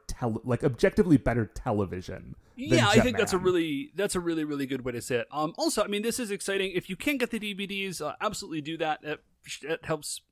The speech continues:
Speaker 2: Shout Factory make money. Um, but if you can't, if you can't afford it, you can go on their website. Like, once they sell the D V Ds, they also usually put it up on their website, so you'll be able to catch up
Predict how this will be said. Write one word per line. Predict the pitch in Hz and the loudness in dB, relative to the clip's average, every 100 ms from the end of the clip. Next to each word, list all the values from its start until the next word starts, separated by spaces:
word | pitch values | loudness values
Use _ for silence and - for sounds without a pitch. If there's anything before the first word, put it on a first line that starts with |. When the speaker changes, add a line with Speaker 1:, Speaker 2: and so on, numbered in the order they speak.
| _ | _
Speaker 2:
Shout | - 165 147 | -4 -2 0
Factory | 160 156 151 | -2 -2 -2
make | 139 196 | -2 0
money. | 262 185 - - - | -2 -2 -8 -20 -10
Um, | 151 156 | -6 2
but | - 277 | 2 2
if | - | -10
you | 214 | -10
can't, | - 381 226 202 | -6 -4 -4 -6
if | 202 | -10
you | |
can't | - 311 392 | -6 -6 -6
afford | - 120 104 | -6 -6 -4
it, | 117 - _ _ - | -6 -8 _ _ -6
you | 180 | -6
can | - 214 247 | -4 -6 -2
go | 226 185 | -2 -2
on | 180 | -4
their | 202 | -4
website. | 330 - 104 113 | -2 -4 -6 -8
Like, | 117 | -4
once | 151 156 | -2 -2
they | 151 | -2
sell | 156 | -2
the | 135 | -2
D | 131 131 | -2 -4
V | 131 | -4
Ds, | 131 117 | -6 -4
they | 127 | -4
also | 127 143 | -4 -4
usually | 127 120 123 | -8 -8 -4
put | - | -4
it | 123 | -2
up | 123 | -6
on | 117 | -8
their | 123 | -6
website, | 156 - 110 113 | -6 -6 -8 -8
so | - | -10
you'll | 143 | -8
be | 135 | -6
able | 131 | -6
to | 131 | -6
catch | - 143 | -4 -2
up | 156 151 | -2 -4